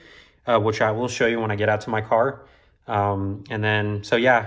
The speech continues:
I glued this off right here, and, um, to ensure that they're not gonna fall off or anything like that.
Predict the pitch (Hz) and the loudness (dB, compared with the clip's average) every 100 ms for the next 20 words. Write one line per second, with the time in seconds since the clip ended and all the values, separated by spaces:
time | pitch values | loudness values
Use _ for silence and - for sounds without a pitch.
0 | - 117 110 110 120 147 160 160 175 190 | -2 0 0 0 -2 0 0 2 2 0
1 | - 127 110 110 127 190 202 - _ _ | -4 -4 -2 -2 -4 -4 -6 -16 _ _
2 | _ _ - 117 110 117 117 107 107 104 | _ _ -6 -2 0 0 2 2 2 0
3 | 101 101 - - 113 110 107 - 120 117 | -4 -8 -12 -8 -4 -2 -2 0 2 2
4 | 110 104 113 110 110 101 101 107 107 110 | 0 -2 -2 0 0 0 0 0 0 -4
5 | 101 107 101 104 104 - 104 104 107 104 | 0 2 2 2 0 -4 -8 -8 -6 -6
6 | 104 123 120 139 | -4 -2 -2 -4